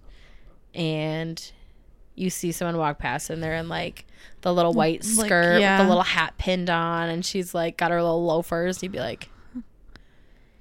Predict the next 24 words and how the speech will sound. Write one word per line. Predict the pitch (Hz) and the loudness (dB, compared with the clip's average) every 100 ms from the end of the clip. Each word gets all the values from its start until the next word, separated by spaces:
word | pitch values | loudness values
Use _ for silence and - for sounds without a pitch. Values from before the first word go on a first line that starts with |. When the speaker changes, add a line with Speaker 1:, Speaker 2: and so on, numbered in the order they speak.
| - - - _ - | -20 -20 -20 _ -18
Speaker 2:
You'd | - | 2
be | 240 | 8
like, | 254 | 8
Speaker 1:
"What | 262 | 8
did | |
Speaker 2:
"Honey, | 277 285 | 6 6
Speaker 1:
I | |
Speaker 2:
your | 233 220 | 8 6
shift | - 262 - | 6 2 4
is | 240 220 | 4 8
over. | 226 226 208 139 - - - - | 8 6 4 -2 -6 -14 -18 -8
Speaker 1:
What | 220 | -2
did | 262 | 0
I | 302 311 | 2 0
just | 269 240 | -2 0
Speaker 2:
You | 254 | 4
can | |
go | 240 233 | 6 8
Speaker 1:
see?" | |
Speaker 2:
home." | 226 220 202 196 - - - - | 6 4 2 0 -4 -16 -18 -8
Speaker 1:
Yeah. | - 180 - - - - - - - - | 2 2 2 -12 -14 -20 -20 -16 -16 -6
"You're | 208 | -2
not | 214 196 | -2 -2
getting | - - | -6 -8